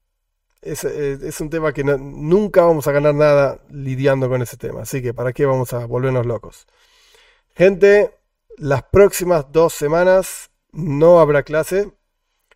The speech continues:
porque voy a estar en Eretz Israel, en la tierra de Israel,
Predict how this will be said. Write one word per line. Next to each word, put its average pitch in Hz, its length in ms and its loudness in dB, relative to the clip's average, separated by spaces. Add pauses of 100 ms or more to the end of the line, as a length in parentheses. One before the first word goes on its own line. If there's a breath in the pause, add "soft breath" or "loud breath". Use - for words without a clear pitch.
porque 135 260 -10
voy 143 120 0
a - 20 -2
estar 156 240 -4
en 147 120 -4
Eretz 147 260 -4
Israel, 165 580 2
en 156 100 -10
la 127 100 -6
tierra 151 280 0
de 131 60 -2
Israel, 160 600 2